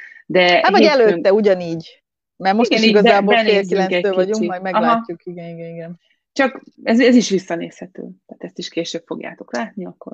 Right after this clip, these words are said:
Speaker 1: majd
Speaker 2: A lányoknak
Speaker 1: akkor,
Speaker 2: beindult a
Speaker 1: akkor
Speaker 2: fantáziája,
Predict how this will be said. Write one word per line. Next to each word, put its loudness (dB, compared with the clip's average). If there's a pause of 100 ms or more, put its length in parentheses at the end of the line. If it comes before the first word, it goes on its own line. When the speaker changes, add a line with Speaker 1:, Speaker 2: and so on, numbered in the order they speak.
Speaker 1:
majd -16 (680)
Speaker 2:
A -4
lányoknak 4
Speaker 1:
akkor, 4
Speaker 2:
beindult 4
a 6
Speaker 1:
akkor 2
Speaker 2:
fantáziája, 2